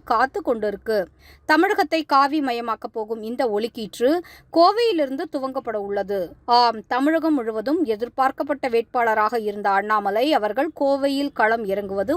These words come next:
உறுதி செய்யப்பட்டுள்ளது. சொல்லி அடிக்கும் கில்லியான அண்ணாமலை ஏற்கனவே ஒரு பகிரங்க சவால் விட்டிருந்தார், கொங்கு மண்டலம் முழுவதையும் பாஜக ஸ்வீப் அடிக்கப் போகிறது என்று. ஆனால் வெளியான வேட்பாளர் பட்டியலை பார்த்தால் தமிழகம் முழுவதுமே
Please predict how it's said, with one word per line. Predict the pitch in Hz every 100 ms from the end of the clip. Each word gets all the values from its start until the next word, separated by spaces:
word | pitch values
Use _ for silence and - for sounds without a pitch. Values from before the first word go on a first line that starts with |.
| 247
உறுதி | 262 294 311 294
செய்யப்பட்டுள்ளது. | 214 220 208 196 190 196 220 190 - - 320
சொல்லி | 330 359
அடிக்கும் | 349 330 311 311 226
கில்லியான | 226 226 214 208 196
அண்ணாமலை | 202 214 208 202 226 311 196 226
ஏற்கனவே | 233 240 247 294
ஒரு | 330 214 185
பகிரங்க | 202 277 359 320 320 240
சவால் | 202 226 285
விட்டிருந்தார், | 196 202 196 190 208 180 - _ - -
கொங்கு | 311 339 453 381
மண்டலம் | 320 320 320 269
முழுவதையும் | 254 277 220 220 311 285
பாஜக | 226 233 226 - 330 -
ஸ்வீப் | 311 339 - 254
அடிக்கப் | 254 262 214
போகிறது | 202 208 202 208 196 185
என்று. | 170 196 175 - 226 233
ஆனால் | 226 269 359
வெளியான | 247 302 381 370 339
வேட்பாளர் | 262 - 285 269 -
பட்டியலை | 220 220 202 185
பார்த்தால் | 185 185 214 233 285 -
தமிழகம் | 294 339 494 480 415 233
முழுவதுமே | 254 269 240 202